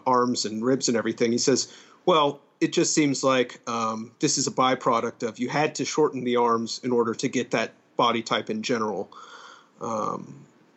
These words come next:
in a sense, it is vestigial. Now, certain spandrels can become adaptive. Um, so things that necessarily didn't evolve for their purpose, but later adaptation took them over.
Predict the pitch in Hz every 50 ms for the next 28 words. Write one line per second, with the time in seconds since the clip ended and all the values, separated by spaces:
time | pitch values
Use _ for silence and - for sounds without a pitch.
0 | _ _ - 139 131 127 - 170 147 123 - - - - 151 147 139 120 - -
1 | 139 - - - - 147 - - 117 104 - - - _ - 165 170 170 160 151
2 | - - _ _ _ _ _ _ _ _ _ _ _ _ _ _ _ _ - -
3 | - - 240 269 - 233 - - - 202 175 165 165 - 156 135 - - - -
4 | 175 175 175 175 175 175 170 160 151 - 160 143 135 127 127 120 - - 127 -
5 | 135 131 127 127 - - - 101 92 78 - - - _ _ _ _ _ _ _
6 | _ _ _ - 120 117 113 113 113 110 110 110 107 - - - 156 139 - 190
7 | 190 196 202 185 - - - 156 147 - - - - 147 175 170 - - - -
8 | 190 180 165 156 147 147 - 156 151 160 156 - _ - 147 127 - - 123 127
9 | 139 139 139 - 143 123 123 120 120 - 139 131 120 - 127 120 - - - 120
10 | - - 139 135 123 127 120 120 - 131 131 120 120 117 - - 143 131 120 -
11 | 127 120 113 - - 151 147 - - 131 117 120 123 123 120 113 90 78 71 62